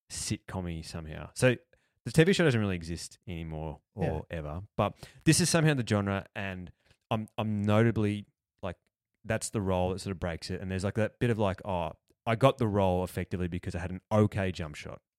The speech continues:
Speaker 2: Okay, so you, yeah, you're witty and funny, but you're still a bit alpha, bit athletic.
Speaker 1: Yep.
Speaker 2: Yeah, okay. All right, I like that.
Speaker 1: Yeah.
Speaker 2: Seems believable.
Speaker 1: Yeah, loosely believable enough.
Speaker 2: And so did that role then, does that launch you into the big leagues?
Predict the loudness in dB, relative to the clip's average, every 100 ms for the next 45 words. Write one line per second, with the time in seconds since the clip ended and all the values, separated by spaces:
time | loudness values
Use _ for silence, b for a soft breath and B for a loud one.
0 | -4 -2 -2 -2 0 0 0 -2 0 0
1 | -2 -2 -4 -2 -2 -2 -4 -4 -2 0
2 | -2 -2 -6 -6 -8 -4 -4 -4 -6 -4
3 | -6 -8 -12 -12 _ _ -4 -2 -2 -6
4 | -10 -10 -12 -16 _ -8 -8 _ _ _
5 | -6 -4 -6 -6 -10 -12 _ _ _ _
6 | _ _ _ 0 2 2 -4 -4 -2 -2
7 | -2 -4 -4 _ _ _ _ _ -6 -6
8 | _ -2 -2 -2 -2 -2 0 -2 -6 -10
9 | _ _ _ 0 4 6 6 4 0 0
10 | -2 -2 -2 -2 -6 -10 _ 0 0 2
11 | 0 0 0 -2 -2 0 0 0 -2 -4
12 | -6 -12 -12 -8 -4 -4 -2 -2 -2 -4
13 | -6 -6 -4 -4 -4 -6 -6 -6 -6 -8
14 | -8 -14 -20 _ -6 -4 -6 -10 -16